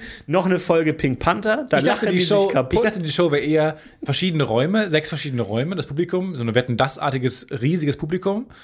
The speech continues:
Speaker 2: mit so einem Sch-, Steil, können die, können alle, äh, Schlafsäle gucken.
Speaker 1: So Kill Bill-mäßig.
Speaker 2: Genau, und die sind da alle drin, die Promis, und
Speaker 1: Ja.
Speaker 2: die machen so, haben verschiedene mögli-, also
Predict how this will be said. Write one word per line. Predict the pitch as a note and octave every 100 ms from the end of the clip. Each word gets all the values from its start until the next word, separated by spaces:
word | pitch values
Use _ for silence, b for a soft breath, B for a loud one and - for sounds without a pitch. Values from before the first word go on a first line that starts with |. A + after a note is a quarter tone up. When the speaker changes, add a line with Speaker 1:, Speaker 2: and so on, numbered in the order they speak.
| B B -
Speaker 2:
mit | B2
so |
einem | A#2+
Sch-, | A2+ - A#2+
Steil, | G#2+ - B2+ C#3 F3+ A3 B B B
können | - E3+
die, | D#3 D#3 -
können | - D3 D3
alle, | D#3 E3+ E3+ - - D3+ D#3
äh, | D3+ C#3
Schlafsäle | B2+ C#3 C3 - - B2+ B2+ A#2+
gucken. | - D3 - A#2+ -
Speaker 1:
So | -
Kill | A#2+ D3+
Bill-mäßig. | C#3+ E3 A#2+ F#2 F2+ F2+ - _ _ _ _ _ _ -
Speaker 2:
Genau, | C#3+ C3 G3
und | - D3 C3
die | D#3+
sind | F3
da | D3+
alle | C#3+ C3
drin, | A#2+ F3+ A#3+ - _ _
die | C#3
Promis, | - F#3+ B3 -
und | -
Speaker 1:
Ja. | A#2+ A#2+
Speaker 2:
die |
machen | D#3 D#3+ E3+
so, | D3+ D#3 D#3 -
haben | C#3+ D3+ D3
verschiedene | C3+ - E3 D#3+ D3+
mögli-, | C#3 C#3+ C#3+
also | C#3 B2+